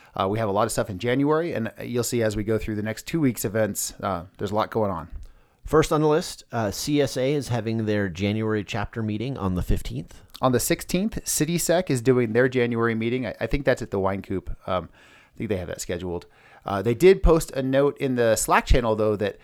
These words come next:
Speaker 1: the two normal leaders are unable to attend due to some conflicts, and they're looking for someone to step up and, you know, just be that person who, who, who hosts and welcomes people to the table. Um, so if you can do this, if you, if you want to attend and, and just be that person to help make this be successful,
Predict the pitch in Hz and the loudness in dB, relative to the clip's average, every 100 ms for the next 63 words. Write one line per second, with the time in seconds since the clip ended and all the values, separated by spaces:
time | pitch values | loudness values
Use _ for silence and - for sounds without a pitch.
0 | - - 113 185 160 143 147 151 131 131 | -12 -6 -2 0 2 4 4 4 2 2
1 | 165 143 120 107 117 117 127 131 131 131 | 2 4 4 2 2 2 2 0 0 -2
2 | 127 123 110 98 - 139 120 107 107 110 | -2 -4 -4 -4 -2 -2 0 -4 -8 -4
3 | 117 107 104 - - 170 226 - 107 - | -4 -2 -4 -4 -4 -2 -2 0 -2 -2
4 | 117 117 113 165 214 190 208 190 147 151 | -4 0 0 0 -2 -4 -2 0 0 0
5 | 147 - 127 117 117 117 110 110 101 113 | -2 0 2 2 2 0 -2 -4 -4 -6
6 | - _ - 120 123 - - 117 123 107 | -10 _ -6 0 2 2 -2 -2 -4 -4
7 | 110 104 - 113 120 - 135 110 117 127 | -2 -4 -4 -4 -4 -2 -2 2 0 0
8 | 127 107 107 - 113 - 113 107 - 101 | -2 2 2 2 -6 -4 -4 -4 -6 -6
9 | - 104 95 87 - - - - - 95 | -2 -2 0 -2 -6 -20 -20 -8 -4 -2
10 | 117 107 135 135 135 113 127 127 127 - | 0 0 0 -2 -2 2 4 4 2 0
11 | 98 113 - 104 113 117 113 110 117 110 | -4 -6 -6 -6 -4 0 0 0 0 0
12 | 110 92 - - - - 98 98 - _ | 0 -2 -6 -18 -20 -10 -8 -8 -12 _
13 | - 98 110 101 - 113 117 101 98 95 | -16 -4 -2 0 2 2 2 -4 -6 -6
14 | - 123 98 107 107 113 107 - 127 113 | -2 -2 -2 -8 -8 -6 -6 -2 0 0
15 | - 107 | 0 -4